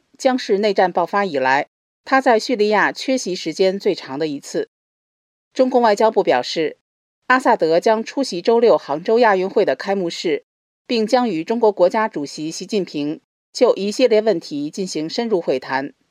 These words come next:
阿萨德办公室稍早表示，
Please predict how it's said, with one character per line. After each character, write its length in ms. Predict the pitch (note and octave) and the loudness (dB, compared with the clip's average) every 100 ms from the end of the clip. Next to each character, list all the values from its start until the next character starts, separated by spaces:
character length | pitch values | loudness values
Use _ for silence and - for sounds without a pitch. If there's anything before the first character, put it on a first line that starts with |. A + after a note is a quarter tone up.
| _ _ _ _ _ - | _ _ _ _ _ 0
阿 160 | A#3 | 0
萨 120 | A#3 F#3 | 2 2
德 160 | E3+ | 4
办 160 | F3 G3+ | 4 2
公 160 | A#3 | 0
室 300 | B3 - D3+ | -2 -6 -6
稍 160 | D3 A3 | -2 0
早 160 | G#3+ G3 | 2 2
表 180 | D3 | 2
示， 360 | - - E3+ | 0 -6 -8